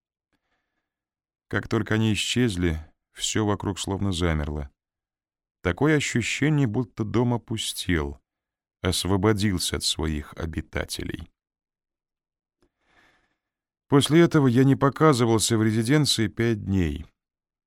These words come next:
Почему-то сразу расхотелось лезть в колодец. Прав Набору Ватая. Скоро я лишусь своего колодца. Если клиентов больше не будет, максимум,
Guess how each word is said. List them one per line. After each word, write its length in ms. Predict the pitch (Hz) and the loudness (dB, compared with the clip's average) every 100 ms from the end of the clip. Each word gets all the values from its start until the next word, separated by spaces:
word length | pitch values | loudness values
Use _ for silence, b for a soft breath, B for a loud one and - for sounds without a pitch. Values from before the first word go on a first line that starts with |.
| _ | _
Почему-то 520 | 107 - 156 170 160 | -2 2 2 4 2
сразу 400 | - 135 180 143 | 0 2 2 4
расхотелось 720 | 120 - 110 - 135 147 127 | 0 0 -4 0 -2 0 -2
лезть 240 | 95 107 - | -4 -4 -6
в 40 | |
колодец. 720 | - 110 90 82 80 - - - _ _ _ _ _ _ _ _ _ _ | -6 -2 -2 -2 -4 -10 -14 -16 _ _ _ _ _ _ _ _ _ _
Прав 640 | - 131 160 117 82 - - | -2 2 4 2 0 -14 -6
Набору 640 | 95 98 87 92 90 87 | -2 0 0 0 2 2
Ватая. 720 | 87 87 - 82 76 73 71 _ _ _ _ | 0 -2 -2 -2 -2 -6 -8 _ _ _ _
Скоро 460 | - - - 135 131 | -8 -8 -2 -2 0
я 140 | 127 | -2
лишусь 520 | 127 123 - - 123 - | -2 -2 -4 -4 -4 -6
своего 400 | - 82 78 78 | -6 -4 -2 -4
колодца. 720 | - 82 82 73 - 78 73 _ b b b b b b b b b _ | -4 -2 -2 -6 -10 -10 -14 _ b b b b b b b b b _
Если 300 | 113 117 - | -2 -2 0
клиентов 640 | 123 113 117 127 113 117 101 | 0 2 4 2 2 -2 0
больше 380 | 117 101 - | -2 -2 -4
не 120 | 107 113 | -2 -2
будет, 560 | 131 135 101 - - - | -2 -2 -4 -6 -10 -4
максимум, 800 | 104 156 170 - - 90 80 | 0 0 -2 -4 -2 0 -2